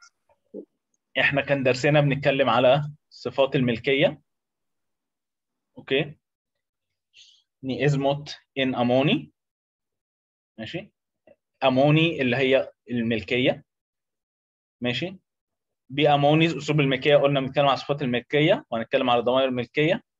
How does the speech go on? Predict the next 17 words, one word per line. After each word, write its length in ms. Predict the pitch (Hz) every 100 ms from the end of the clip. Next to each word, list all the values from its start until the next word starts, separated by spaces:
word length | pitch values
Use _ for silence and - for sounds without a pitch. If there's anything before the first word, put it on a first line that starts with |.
| _
هنتكلم 260 | - 127 127
على 100 | 110
الإضافة، 360 | 123 151 185
وهنتكلم 540 | 208 180 131 147 143 127
على 340 | 127 147 147 139
النسبة. 460 | 135 123 123 104 - _ _ _ _ _ _ _ _ _ _ _ _ _ _ _ _ _
طيب، 160 | 113 - _
قلنا 520 | 139 147 151 190 202 -
إن 160 | 139 135
الكلمة 720 | 131 - 156 165 139 127 -
فيها 120 | 135
جزء 260 | 135 139 131
خاص 260 | 147 143
بالمملوك 540 | 139 131 123 131 160 135
وجزء 340 | 143 147 - -
خاص 340 | - 143 151
بالمالك. 640 | 131 117 135 170 330 -